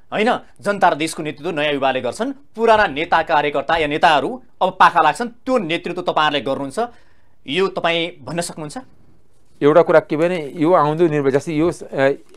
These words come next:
Speaker 2: यसपालिको महाधिवेशनबाट
Speaker 1: अँ।
Speaker 2: पनि एउटा झल्को आएको थियो। एउटा सभापति बाहेक प्राय जसो सबै नेतृत्व नयाँ नै छ।
Speaker 1: अँ।
Speaker 2: महामन्त्रीहरू हेर्नुहोस्, दुईटा यङ, अ,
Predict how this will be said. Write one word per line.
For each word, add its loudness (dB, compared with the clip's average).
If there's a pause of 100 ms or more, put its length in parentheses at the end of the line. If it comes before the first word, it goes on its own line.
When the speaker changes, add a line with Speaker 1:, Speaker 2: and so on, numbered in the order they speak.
Speaker 2:
यसपालिको 2
महाधिवेशनबाट -4
Speaker 1:
अँ। -14
Speaker 2:
पनि -4
एउटा 0
झल्को 0
आएको -2
थियो। -8
एउटा -4
सभापति 2
बाहेक 2
प्राय 6
जसो -10
सबै -4 (540)
नेतृत्व -6
नयाँ -2
नै -6
छ। -16 (380)
Speaker 1:
अँ। -6 (140)
Speaker 2:
महामन्त्रीहरू -4
हेर्नुहोस्, -6 (460)
दुईटा -6
यङ, -4
अ, -2